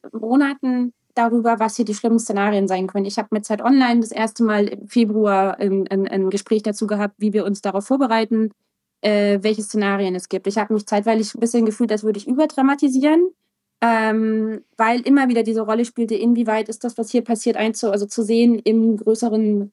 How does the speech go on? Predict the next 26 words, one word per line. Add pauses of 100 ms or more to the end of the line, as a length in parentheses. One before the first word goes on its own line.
Kontext,
ne?
Stichwort (520)
Ukraine,
aber
auch
Stichwort
zum
Beispiel
Taiwan. (440)
Ähm, (840)
äh,
wer,
wer
bedient
hier
was?
Wer
sind
die,
die,
die,
die
Player? (220)
Ähm, (640)
und